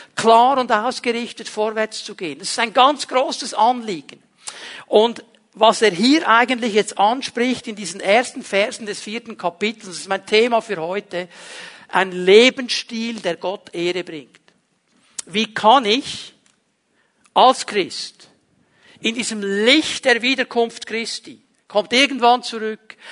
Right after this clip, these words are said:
heute so leben, dass mein Leben Gott Ehre bringt? Das ist das ganz große Anliegen. Darum geht es. Wie bringt mein Leben Gott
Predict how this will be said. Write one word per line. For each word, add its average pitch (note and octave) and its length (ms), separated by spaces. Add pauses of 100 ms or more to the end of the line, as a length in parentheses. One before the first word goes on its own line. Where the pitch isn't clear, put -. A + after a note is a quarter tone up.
(220)
heute C4 580
so A#3 360
leben, A#3 520
dass E3+ 240
mein G3+ 400
Leben G#3+ 640
Gott G3 420
Ehre F#3 320
bringt? C#3+ 360 (500)
Das - 80
ist A#3+ 80
das - 40
ganz C#4 280
große A#3+ 420
Anliegen. G#3 460
Darum A#3+ 300
geht G#3 340
es. - 240 (320)
Wie B3 320
bringt A#3 460
mein A#3 440
Leben G#3+ 640
Gott F#3+ 420